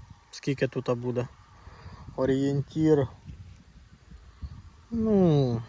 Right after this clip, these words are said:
орієнтір. Коротше, от терена.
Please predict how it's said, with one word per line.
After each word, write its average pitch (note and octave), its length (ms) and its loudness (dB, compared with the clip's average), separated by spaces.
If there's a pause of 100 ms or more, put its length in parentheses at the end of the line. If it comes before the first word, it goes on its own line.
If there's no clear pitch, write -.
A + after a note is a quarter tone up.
(2250)
орієнтір. C3 720 0 (1800)
Коротше, B2+ 360 0
от C3+ 140 4 (160)
терена. D3+ 580 6